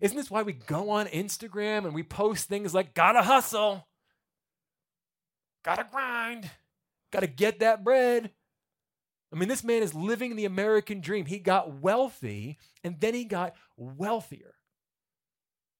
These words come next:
And so once he makes the decision to sort of build this big dog barn where he's gonna store up all of his stuff, he starts talking to himself. And he goes, "All right, I'm gonna say to myself once I do this, you have plenty of grain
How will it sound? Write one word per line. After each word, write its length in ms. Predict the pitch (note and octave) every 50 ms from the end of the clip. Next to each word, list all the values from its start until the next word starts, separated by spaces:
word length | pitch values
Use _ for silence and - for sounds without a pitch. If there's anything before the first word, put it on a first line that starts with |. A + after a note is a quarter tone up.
| _ _
And 120 | - D#3+ -
so 80 | F#3+
once 280 | D#3+ D#3+ A3+ C4+ C4+ -
he 60 | B3
makes 260 | A3+ G#3 G#3 G#3 -
the 60 | - F3
decision 480 | F#3 E3+ - - G3+ E3+ C3+ D3+ D3
to 80 | C#3 C3
sort 160 | C#3 D#3+ C#3
of 220 | A2 F#2 F2+ F2+
build 340 | - F#3 G3 G3 F#3+ E3+ D3
this 140 | C3+ C#3 C3+
big 500 | A#2+ G2+ F#2+ D3 D#3+ E3+ D#3+ C#3+ B2+ A2+
dog 460 | - C#3+ C#3+ C#3+ C#3+ C#3 C3 A#2 A2+
barn 500 | G#2 C#3 D3 C#3 B2+ A#2+ A#2+ B2 C3 B2
where 80 | A#2+ B2+
he's 100 | B2+ B2+
gonna 140 | C3 B2 A2
store 320 | - - - F3 D#3+ D3
up 100 | B2+ -
all 160 | - D#3 D3
of 60 | C#3+
his 120 | B2 A#2+ -
stuff, 380 | - - G3 F3+ C#3 A#2+ - - - - - _
he 80 | - F#3+
starts 260 | - - G#3 G3+ -
talking 320 | - A3+ A#3+ A3 - -
to 60 | A#2 F#2+
himself. 480 | F2+ F2 - A2+ - - - - _ _ _ _ _ _ -
And 100 | D3+ D#3+
he 60 | F3
goes, 100 | E3+ F3+
"All 120 | A#3 A#3+
right, 180 | A3+ A#2 - - _ _ _ _ -
I'm 60 | G3
gonna 100 | A#3 A3+
say 280 | - - A#3 A3 A3+ A3
to 60 | G#3
myself 460 | D#3 C3+ B2 A2 - B2 A2+ A#2 -
once 240 | - G2+ G#2 F#2+ -
I 140 | G2+ F2+ F#2+
do 200 | G2 C#3+ D#3+ A2
this, 400 | - - - - - - - - _ _ _ _ _ _ _ _ _ _ _ _ _ _ _ _ _ _ _ _ _ _ _ _ _ _ _ _ -
you 120 | F#3 C4 C#4
have 220 | G3 - - -
plenty 680 | - - - - C3 E3 G#3 A#3 B3+ B3+ C4 B3 G#3+ E3+
of 140 | C3+ A2+
grain 420 | G#2 G2 F#2+ E2+ G2 G#2+ - _